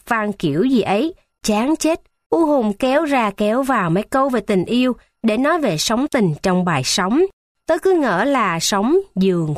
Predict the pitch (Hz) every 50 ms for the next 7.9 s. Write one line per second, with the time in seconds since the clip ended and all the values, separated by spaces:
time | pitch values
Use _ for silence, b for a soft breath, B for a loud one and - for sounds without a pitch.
0 | - - 214 208 247 254 214 143 147 139 - - 226 185 190 220 294 320 269 247
1 | 202 170 151 160 185 269 - - 240 262 311 349 - 311 285 254 - 311 349 392
2 | 392 - _ _ _ _ _ _ _ _ _ - 208 196 180 170 170 170 165 165
3 | 175 180 190 214 269 349 427 - _ _ _ _ _ _ - - 220 190 202 262
4 | 311 320 294 254 220 202 202 285 277 240 226 160 - 185 180 160 170 175 - 208
5 | 175 170 175 208 311 - - _ _ - 170 170 185 247 - - - 220 240 269
6 | 254 262 269 262 247 247 240 - _ _ _ _ _ - - 302 330 359 349 311
7 | 240 185 160 156 170 165 - 165 175 175 165 160 165 175 185 202 285 359